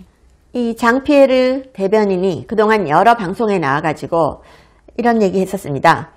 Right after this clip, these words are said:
"나는 트럼프가 증오하는 모든 것을 갖고 있다. 흑인 여성이고 동성애자이고 엄마이고 부모님 두 분 모두 아이티에서 태어났다." 이러면서 방송에서 여러 번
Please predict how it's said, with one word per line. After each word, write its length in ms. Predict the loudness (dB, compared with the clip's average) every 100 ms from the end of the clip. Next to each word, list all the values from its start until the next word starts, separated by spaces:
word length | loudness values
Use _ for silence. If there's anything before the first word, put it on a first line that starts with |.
| _ _
"나는 420 | 0 2 2 -2 -2
트럼프가 480 | -2 -2 2 2
증오하는 680 | 2 2 2 4 2 0 0
모든 260 | 0 0 0
것을 240 | 2 0
갖고 280 | -2 -4 -4
있다. 500 | 0 0 0 -2 -14 _ _ _ _
흑인 300 | _ -4 -2
여성이고 720 | 0 0 0 0 2 2 0 -6
동성애자이고 1040 | -4 -2 0 2 0 0 2 0 -2 -6
엄마이고 800 | -4 2 2 2 2 2 0 -12 -20
부모님 380 | -6 -2 0 -2
두 140 | -2
분 160 | -4 -2
모두 200 | 0 0
아이티에서 460 | 2 0 -2 -6 -6
태어났다." 800 | -6 -4 -4 0 2 2 -4 _ _ _ _ _
이러면서 480 | -4 -2 -2 -2
방송에서 540 | -2 -4 -4 -4 -4 0
여러 240 | 2 4
번 280 | 2 0 -4